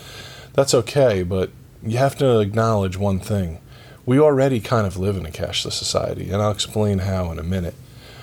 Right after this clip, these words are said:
Um, so,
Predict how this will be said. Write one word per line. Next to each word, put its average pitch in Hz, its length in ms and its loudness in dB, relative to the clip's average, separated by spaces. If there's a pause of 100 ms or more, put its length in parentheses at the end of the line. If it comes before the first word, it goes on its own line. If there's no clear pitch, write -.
(320)
Um, 92 600 2 (2000)
so, 101 720 2